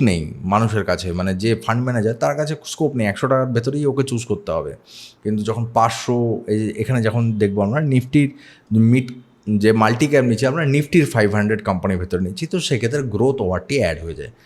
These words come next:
তো এতে just এটাই বুঝতে হবে যে তার কাছে স্কোপ রয়েছে গ্রোথ করার, মানে কুইকলি একটা স্টককে নিয়ে প্রফিট করে অন্য স্টকে চলে যাওয়ার, সেই স্কোপটা যখন ফান্ড ম্যানেজারের কাছে থাকে তখন তারা এই গ্রোথ ওয়ার্ডটিকে ইউজ করে বেশিরভাগ সময়, আর otherwise এটা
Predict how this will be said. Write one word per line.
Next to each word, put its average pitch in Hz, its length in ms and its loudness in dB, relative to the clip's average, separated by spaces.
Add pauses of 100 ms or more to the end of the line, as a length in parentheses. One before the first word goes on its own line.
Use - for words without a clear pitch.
(220)
তো - 40 -12 (120)
এতে 123 180 4 (380)
just 135 260 2
এটাই 143 260 4
বুঝতে 139 240 -2
হবে 139 200 4
যে 220 140 2
তার 127 180 4
কাছে 139 220 -4
স্কোপ 175 260 4 (120)
রয়েছে 110 240 2 (840)
গ্রোথ 156 220 6 (100)
করার, 82 280 -2
মানে 101 120 0 (460)
কুইকলি 185 380 2 (180)
একটা - 260 0 (240)
স্টককে 139 400 2 (100)
নিয়ে 127 240 4 (300)
প্রফিট 127 320 2
করে 120 180 4
অন্য 117 180 2
স্টকে 117 320 -2
চলে 104 180 0
যাওয়ার, 147 180 2 (460)
সেই 208 180 8
স্কোপটা 165 420 0
যখন 143 220 2
ফান্ড 123 220 2
ম্যানেজারের 113 400 4
কাছে 95 260 0
থাকে 95 160 -2 (100)
তখন 135 240 0
তারা 101 160 0
এই 127 120 -4
গ্রোথ 98 280 0
ওয়ার্ডটিকে 90 400 -2 (140)
ইউজ 107 240 2
করে 139 180 -4
বেশিরভাগ 92 340 -10
সময়, - 220 -20 (100)
আর 127 80 -4 (100)
otherwise 113 320 0
এটা 127 100 2